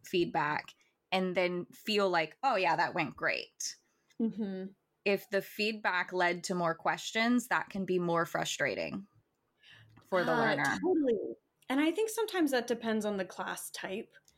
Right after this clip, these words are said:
Speaker 1: Totally.
Speaker 2: Um,
Speaker 1: Absolutely.
Speaker 2: you know, if it's a little bit more con-, uh, conceptual, like a lot of my classes are really conceptual, we might need to have a dialogue before you can train again. And that may
Speaker 1: Right.
Speaker 2: take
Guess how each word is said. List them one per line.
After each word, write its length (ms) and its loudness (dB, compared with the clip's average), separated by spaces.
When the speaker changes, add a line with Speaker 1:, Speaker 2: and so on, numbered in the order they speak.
Speaker 1:
Totally. 400 2
Speaker 2:
Um, 260 0
Speaker 1:
Absolutely. 680 -2
Speaker 2:
you 120 -2
know, 140 4
if 100 -4
it's 140 0
a 60 0
little 200 2
bit 160 2
more 200 0
con-, 260 -4
uh, 200 2
conceptual, 880 -2
like 160 -2
a 40 -2
lot 180 0
of 60 -2
my 140 -2
classes 460 -6
are 220 2
really 260 0
conceptual, 880 0
we 120 4
might 200 2
need 120 2
to 60 2
have 180 -2
a 60 -4
dialogue 680 -2
before 380 -4
you 160 -4
can 160 -6
train 280 -6
again. 320 -10
And 160 -4
that 180 0
may 220 0
Speaker 1:
Right. 80 -10
Speaker 2:
take 400 -2